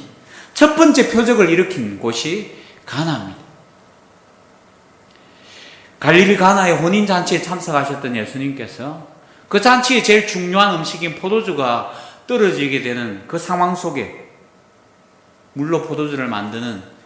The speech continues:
기적, 표적을 예수님께서 행하셨습니다. 갈릴리 가나는 예수님의 첫 번째 표적을 행하신 그런 동네입니다. 예수님께서 다시 그곳으로 지금 가시고 계십니다.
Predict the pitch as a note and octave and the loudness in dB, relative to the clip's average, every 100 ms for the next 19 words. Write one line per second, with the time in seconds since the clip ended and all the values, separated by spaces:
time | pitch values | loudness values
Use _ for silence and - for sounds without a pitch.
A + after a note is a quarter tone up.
0 | _ - C3 C3 - - - - D3+ D#3 | _ -14 -8 -8 -8 -16 -20 -12 -6 -4
1 | C3 G#2 F#2+ A#2+ A#2+ A2+ G#2 G2+ G#2+ A#2 | -2 -2 -4 -6 -6 -8 -14 -12 -10 -10
2 | A#2 - G#2+ G2+ - _ _ _ _ _ | -12 -14 -14 -16 -20 _ _ _ _ _
3 | _ C#3+ D#3+ G3+ F#3 G3 A#3 F#3 F3+ A2+ | _ 0 0 2 2 2 2 0 -2 -6
4 | - - - D3 D#3 A#3 A3+ G#3+ - D4 | -8 -18 -6 -2 -2 0 0 -2 -6 -6
5 | B3+ G#3 F3 F3 D3+ A#2 A2+ A2+ B2+ A#2 | -4 -6 -6 -6 -6 -6 -8 -10 -12 -14
6 | - _ - D#3 C#3 G#2+ G#2 A#2 C3+ C3+ | -18 _ -14 -10 -10 -8 -6 -6 -6 -8
7 | C3 G#2+ G2 - _ _ _ _ _ _ | -10 -10 -12 -18 _ _ _ _ _ _
8 | _ D3 B3+ B3 F#3 D3 F#3+ A#3+ E3 C3 | _ -2 -2 -2 -4 -6 -8 -8 -8 -6
9 | E3 D#3 A2+ F2+ C#3 - - - _ - | -8 -8 -10 -10 -12 -16 -20 -20 _ -14
10 | A2 F#2 A#2+ A#2+ C#3+ A#2 F#2+ F#2+ A2 - | -12 -12 -10 -8 -8 -10 -12 -14 -18 -18
11 | F#2+ - A2 G#2+ | -14 -14 -14 -18